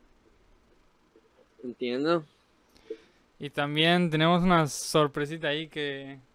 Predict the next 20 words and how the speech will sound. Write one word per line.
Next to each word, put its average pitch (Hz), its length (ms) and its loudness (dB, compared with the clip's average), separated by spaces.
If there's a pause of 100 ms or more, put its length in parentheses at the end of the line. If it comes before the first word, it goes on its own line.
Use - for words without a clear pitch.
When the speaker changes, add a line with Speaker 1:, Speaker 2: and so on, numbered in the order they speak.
(720)
Speaker 2:
que 147 100 -14
se 151 160 -8
llama 151 560 -2
Ya 156 320 0
está 143 280 -2
bien, 156 440 -2 (960)
que 143 100 -4
está 143 180 -4
casi 143 260 -2
terminada. 131 500 -8
Speaker 1:
No, 131 80 -2
ya 139 100 -2
está 135 200 -10
mal. 117 340 -6 (360)
Speaker 2:
Ya 151 160 -2
está 156 240 -4
mal. 143 360 -2 (460)
<laughs> 170 1120 -6
X 170 640 -6
D. 143 180 -10